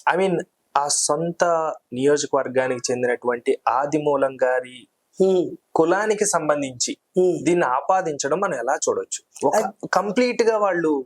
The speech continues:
Speaker 2: ఉమ్.
Speaker 1: డెబ్బై రెండు సంవత్సరాలు ఉన్న ఆయనకి
Speaker 2: ఉమ్.
Speaker 1: ఇట్లా మీరు కావాలని చేస్తున్నారు,
Speaker 2: ఉమ్.
Speaker 1: ఒక మహిళ అయ్యుండి,
Speaker 2: ఉమ్.
Speaker 1: ఆయన్ని రాజకీయంగా అణగదొక్కాలి అన్న విధంగా
Speaker 2: ఉమ్.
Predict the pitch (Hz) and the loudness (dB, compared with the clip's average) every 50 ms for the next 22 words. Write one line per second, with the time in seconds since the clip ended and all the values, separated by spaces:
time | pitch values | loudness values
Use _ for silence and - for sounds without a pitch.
0 | - - 196 185 185 175 160 147 - - - - _ _ _ _ _ 123 123 127 | -4 0 2 2 2 2 0 -4 -6 -12 -20 -20 _ _ _ _ _ -2 -2 -2
1 | 131 135 143 160 165 160 160 156 147 143 139 127 127 127 131 - - 180 175 170 | 2 2 2 2 4 2 0 0 -2 -2 -2 -2 -2 -2 0 0 0 0 2 0
2 | 160 156 151 139 131 120 117 113 - - 147 170 262 311 _ - 180 180 175 165 | 0 0 -2 -2 -2 -4 -6 -8 -8 -8 -6 -6 -6 -4 _ 0 2 2 2 0
3 | 147 170 - _ - 131 131 139 156 156 156 156 151 147 - - - 131 123 127 | -2 -6 -8 _ -4 -4 0 0 0 0 2 2 0 0 -2 -4 -2 -2 0 0
4 | 151 180 196 202 208 202 196 170 165 156 147 - - - 135 127 117 113 120 151 | 0 0 0 0 -2 -2 0 0 0 0 0 -4 -6 -6 -4 -2 0 0 0 0
5 | 170 - _ _ 185 180 175 165 151 147 170 _ _ _ _ _ _ - - - | -2 -2 _ _ 0 0 0 0 -4 -6 -12 _ _ _ _ _ _ -10 -8 -4
6 | 113 - 135 123 123 120 117 143 143 147 143 131 123 113 110 104 139 147 - _ | -2 0 2 2 2 2 2 2 2 2 2 0 -4 -4 -2 -2 -2 -2 0 _
7 | - 190 185 175 156 156 - - _ _ - - 135 151 160 170 175 180 185 185 | 2 2 4 2 2 -2 -6 -12 _ _ -2 -2 0 2 2 2 2 4 4 2
8 | 170 120 110 107 120 151 170 180 - 214 202 196 190 196 165 147 147 160 170 165 | 2 2 2 0 0 -2 -2 -2 0 0 0 2 0 0 0 0 0 0 2 2
9 | 170 160 - - 151 143 139 139 139 135 135 131 127 127 127 127 131 139 143 175 | 0 0 0 0 0 0 2 0 -2 -2 -2 -4 -4 -2 -2 -2 -4 -2 -2 -2
10 | 220 - - - _ _ _ - 185 180 175 160 | -2 -2 -6 -14 _ _ _ 0 2 2 0 0